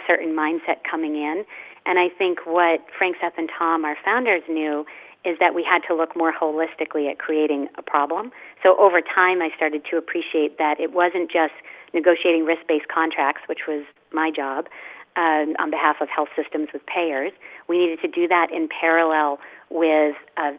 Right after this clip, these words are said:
implementing a platform that could drive better decisions. And we had to think more broadly about risk structures, longer-term, uh, financial arrangements,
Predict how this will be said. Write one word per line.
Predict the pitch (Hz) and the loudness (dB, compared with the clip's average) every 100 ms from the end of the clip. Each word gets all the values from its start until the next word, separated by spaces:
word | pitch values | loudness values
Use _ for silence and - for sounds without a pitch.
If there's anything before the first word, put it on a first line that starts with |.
| - | -10
implementing | 165 156 170 160 160 | -8 -2 0 0 0
a | 156 | -2
platform | - 165 - - 151 131 - - 165 | 2 2 2 -2 -4 -4 -10 -10 -2
that | 151 - | -2 -2
could | 156 147 | -6 0
drive | 156 151 147 | 4 4 2
better | 147 147 | -2 -2
decisions. | 143 - 156 135 123 135 - - - - _ | -4 -4 -4 -4 -8 -12 -12 -20 -20 -20 _
And | 165 151 151 - | -4 -2 -2 -2
we | 175 | -2
had | - 165 - | 0 -2 -2
to | 165 | -6
think | 160 151 165 | -4 -4 0
more | 160 | 0
broadly | 151 151 160 165 156 147 - | 2 4 4 2 -2 -2 -2
about | 156 147 147 143 | -2 0 2 0
risk | 175 160 - | -2 -4 -2
structures, | 160 - - 151 147 | -2 0 -2 -2 -2
longer-term, | 143 151 151 151 - 156 156 147 - - - - - | 2 2 2 -2 -4 -2 -2 -4 -8 -16 -18 -16 -8
uh, | 165 147 - | -2 -2 0
financial | 165 156 156 147 160 | 0 0 0 0 0
arrangements, | 156 151 156 165 151 | 2 0 0 -2 -4